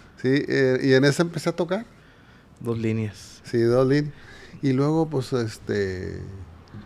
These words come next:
Speaker 1: cuando estaba en Santa Rosa, entonces yo, este, empecé a aprender muy rápido el acordeón.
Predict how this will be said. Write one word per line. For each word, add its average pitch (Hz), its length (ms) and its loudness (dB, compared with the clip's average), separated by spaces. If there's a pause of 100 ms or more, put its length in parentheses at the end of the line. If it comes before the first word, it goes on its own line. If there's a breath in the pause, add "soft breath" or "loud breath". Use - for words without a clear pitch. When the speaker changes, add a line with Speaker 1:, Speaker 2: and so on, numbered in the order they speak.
(140)
Speaker 1:
cuando 113 380 -4
estaba 147 260 -4
en 175 60 0
Santa 165 240 -4
Rosa, 160 320 -4
entonces 147 420 -6
yo, 147 260 -2 (1200 soft breath)
este, 101 680 -6 (1200)
empecé 120 320 -2
a 156 40 0
aprender 180 300 2
muy 185 120 2
rápido 226 300 -2
el 202 60 -2
acordeón. 190 380 -4